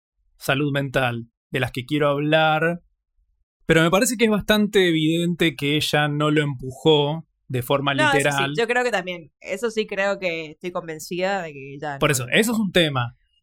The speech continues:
Speaker 2: O
Speaker 1: Y
Speaker 2: sea, para mí las dos hipótesis que quedarían es se tiró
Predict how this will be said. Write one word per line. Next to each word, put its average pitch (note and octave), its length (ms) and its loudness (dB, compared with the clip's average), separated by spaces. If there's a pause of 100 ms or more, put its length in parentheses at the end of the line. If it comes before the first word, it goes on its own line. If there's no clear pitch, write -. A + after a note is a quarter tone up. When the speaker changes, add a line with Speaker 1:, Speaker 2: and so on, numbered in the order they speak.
(120)
Speaker 2:
O G#3+ 60 6
Speaker 1:
Y G#3+ 100 6
Speaker 2:
sea, A3 240 4
para F3+ 200 -4
mí G#3 100 -4
las B3+ 160 2
dos B3 120 2
hipótesis B3 380 -4
que F#3+ 240 -6
quedarían F#3 460 -6
es E3 260 -12
se F#3 140 -4
tiró F#3 380 -2